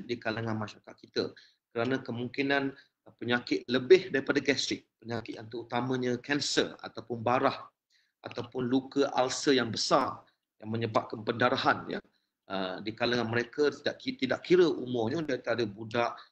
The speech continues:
uh, orang dewasa dan orang tua, ya. Sa-, saya, uh, pen-, uh, tekankan sekali lagi, simptom-simptom yang saya letakkan dalam screen slide ini penting untuk semua di luar sana, uh,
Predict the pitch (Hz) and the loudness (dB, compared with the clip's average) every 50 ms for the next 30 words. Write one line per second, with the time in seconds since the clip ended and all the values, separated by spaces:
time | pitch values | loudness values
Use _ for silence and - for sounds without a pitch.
0 | _ _ _ _ - - 95 110 113 110 110 110 113 113 107 - - 123 117 110 | _ _ _ _ -10 -6 -2 -2 0 2 4 4 4 4 2 2 2 2 2 0
1 | - 104 107 104 101 - - 127 113 90 80 - - - - _ _ _ _ _ | 0 0 -2 -2 -4 -4 -4 -2 -2 -2 -4 -8 -14 -18 -20 _ _ _ _ _
2 | _ _ _ _ _ _ - 113 110 110 110 104 - - 120 117 127 131 127 123 | _ _ _ _ _ _ -6 -6 -4 -4 -6 -8 -2 0 2 4 4 4 4 4
3 | 123 127 - - 110 110 - - - _ _ _ _ _ _ - - - 117 120 | 2 2 0 0 0 -2 -2 -4 -8 _ _ _ _ _ _ -20 -8 -6 -4 -4
4 | - - - 113 104 95 - - _ - - - - 156 156 156 151 135 - - | -4 -2 0 0 0 0 -2 -4 _ -18 -4 0 0 0 2 2 0 -2 0 0
5 | 127 120 110 110 110 127 170 180 180 170 - - - - 139 127 123 - 123 117 | 0 2 2 0 2 2 0 0 0 -2 -6 -8 -4 -2 -2 -2 -2 -6 -6 -4
6 | - - 117 113 - 127 127 117 110 110 107 - 110 110 107 107 104 107 113 113 | -4 -4 -2 -2 -2 -2 0 0 -2 -2 0 0 2 2 2 2 2 2 0 2
7 | - 139 - - - 127 117 113 113 113 - - - - 143 135 123 - - 127 | 2 0 0 2 0 0 2 0 0 0 -2 -4 -2 0 0 0 0 0 2 2
8 | 120 - - 95 139 165 180 - - - 139 131 175 170 147 110 95 82 - _ | 2 2 2 0 0 0 0 -2 -4 -6 0 6 6 6 6 6 2 -6 -12 _
9 | _ _ - _ _ _ _ _ _ _ _ - - - - 135 135 139 135 127 | _ _ -20 _ _ _ _ _ _ _ _ -8 -4 -2 0 2 2 2 2 4
10 | 127 123 127 120 117 110 - - 113 123 160 208 226 269 - _ _ _ _ _ | 4 4 4 4 4 2 2 0 2 2 2 0 0 -2 -6 _ _ _ _ _
11 | _ _ _ _ - 113 110 110 - | _ _ _ _ -4 0 0 0 0